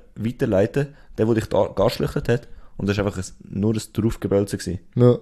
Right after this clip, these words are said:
Speaker 2: das ist wirklich einer härter als der andere und es ist wirklich ein
Speaker 1: Es ist
Speaker 2: brutales
Speaker 1: einfach
Speaker 2: Spiel
Speaker 1: nur,
Speaker 2: gewesen.
Speaker 1: es ist, es ist einfach nur ein, es tut einfach nur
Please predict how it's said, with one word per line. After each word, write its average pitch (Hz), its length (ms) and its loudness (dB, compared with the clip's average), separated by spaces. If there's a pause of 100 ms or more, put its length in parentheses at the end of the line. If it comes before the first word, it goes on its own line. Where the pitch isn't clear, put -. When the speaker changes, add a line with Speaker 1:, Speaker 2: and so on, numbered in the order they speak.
(120)
Speaker 2:
das 113 160 2
ist 117 60 4
wirklich 113 480 2
einer 123 260 8
härter 120 380 6
als 110 180 -2
der - 120 -4
andere 110 420 4
und 104 160 -2 (600)
es 113 160 -2
ist 101 180 -2
wirklich 113 280 0
ein 98 60 -8
Speaker 1:
Es 98 120 -2
ist 92 60 0
Speaker 2:
brutales 92 100 4
Speaker 1:
einfach 98 140 2
Speaker 2:
Spiel 104 120 2
Speaker 1:
nur, 135 180 8
Speaker 2:
gewesen. 143 220 -6 (1200)
Speaker 1:
es 110 100 -12
ist, - 160 -10 (300)
es - 120 -14
ist - 120 -8
einfach 82 160 -2
nur 104 340 8
ein, 98 60 2
es - 1200 -8
tut 139 140 0
einfach 104 200 4
nur 113 220 6